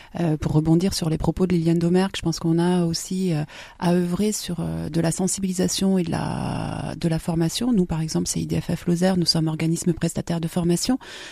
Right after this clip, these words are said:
Donc, pour intervenir peut-être auprès des, des bénévoles, des instances sportives sur les, ces questions d'égalité femmes-hommes, comme on intervient auprès des, euh, des, des jeunes. Donc ça, je pense qu'on a, euh, un champ, euh,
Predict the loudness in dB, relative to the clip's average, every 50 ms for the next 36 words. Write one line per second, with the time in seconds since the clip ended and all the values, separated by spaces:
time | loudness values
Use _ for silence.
0 | -8 -2 -2 -2 0 2 2 4 4 4 2 2 0 0 2 4 4 4 2 0
1 | -2 -2 -2 -2 -4 -2 -4 -6 -6 -6 -4 -4 -4 -2 -2 -2 -2 -4 -4 -6
2 | -4 0 2 4 4 4 4 4 2 2 0 0 -2 -2 0 -2 -2 -2 -4 -6
3 | -8 -8 -6 -4 -2 -2 0 0 0 -2 -4 -4 -4 -4 -4 -4 -4 -6 -8 -8
4 | -10 -8 -8 -4 -2 -2 -2 -2 -2 -2 0 0 0 0 0 0 -2 -2 -4 -4
5 | -2 -2 -2 -2 0 0 2 2 2 2 2 0 0 0 2 2 4 4 2 2
6 | 0 0 0 0 0 0 0 -2 -4 -4 -4 -2 -2 -2 0 -2 -2 -4 -6 -8
7 | -12 -16 -16 -16 -16 -18 -18 -12 -10 -2 0 2 2 2 2 2 4 4 4 4
8 | 4 4 4 4 2 -4 -14 -10 -8 -6 -6 -6 -4 -2 -2 0 0 0 0 0
9 | 0 -2 -2 -2 0 0 0 -2 -2 -4 -4 -6 -8 -10 -16 -20 -20 -10 -4 0
10 | 0 0 2 0 0 2 4 4 4 4 4 2 2 0 0 -2 -2 -2 -4 -4